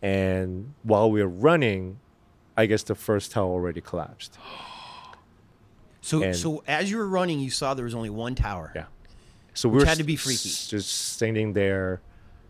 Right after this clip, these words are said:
Speaker 1: praying that this will, you know, this will survive.
Speaker 2: Yeah.
Speaker 1: And then the worst happened. So.
Speaker 2: Wow.
Speaker 1: And that, yeah.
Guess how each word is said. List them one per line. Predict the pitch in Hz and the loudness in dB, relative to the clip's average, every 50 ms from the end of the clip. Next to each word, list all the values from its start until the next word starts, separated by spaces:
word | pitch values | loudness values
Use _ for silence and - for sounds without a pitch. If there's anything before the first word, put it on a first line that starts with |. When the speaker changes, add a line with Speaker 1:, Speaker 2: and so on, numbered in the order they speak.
| - _ _ - _ - | -20 _ _ -20 _ 6
Speaker 1:
praying | - - - 123 113 110 107 107 92 | 8 8 8 8 4 4 4 4 2
that | 98 92 92 - | 2 2 2 2
this | - 95 - - - | -2 -4 -4 0 0
will, | 95 95 90 87 87 - - _ _ _ - _ _ _ _ _ _ _ _ _ _ _ _ _ - | 2 2 2 0 -2 -4 -8 _ _ _ -20 _ _ _ _ _ _ _ _ _ _ _ _ _ -8
you | - | -2
know, | 110 98 92 | -2 -2 0
this | 80 104 95 - | 0 -2 -4 -2
will | - 95 92 | -2 -2 -2
survive. | - - 98 85 92 90 85 82 85 85 87 - - - _ _ - 104 | 0 -2 -2 0 0 -2 -2 -2 -6 -8 -10 -12 -14 -20 _ _ -16 -12
Speaker 2:
Yeah. | 98 98 104 101 80 _ _ - | -10 -8 -8 -10 -10 _ _ -6
Speaker 1:
And | - 92 92 92 | -4 -4 -2 -2
then | 87 87 85 82 82 82 80 - - _ - - - - - - | -2 -2 -2 -2 -6 -8 -12 -16 -20 _ -20 -20 -20 -20 -20 -16
the | - - | -12 -10
worst | 78 - - - - - | -8 -8 -10 -10 -14 -18
happened. | - - - - - - - - _ - | -18 -18 -18 -18 -18 -20 -20 -20 _ -20
So. | - - - - | -20 -20 -18 -16
Speaker 2:
Wow. | - 98 95 95 95 98 95 92 92 90 85 80 76 71 64 - - - - - - - - | -12 -10 -6 -2 -2 0 0 -2 -2 -2 -2 -4 -4 -6 -8 -12 -16 -20 -20 -20 -20 -16 -10
Speaker 1:
And | 82 87 87 87 85 85 87 95 98 101 - - - | -8 -6 -6 -6 -6 -8 -8 -10 -12 -14 -12 -4 0
that, | 110 107 104 - - _ - - _ - _ - - _ _ - - - - | 2 2 2 0 -6 _ -20 -20 _ -20 _ -20 -20 _ _ -20 -14 -4 -2
yeah. | 107 95 85 85 | 0 0 0 -2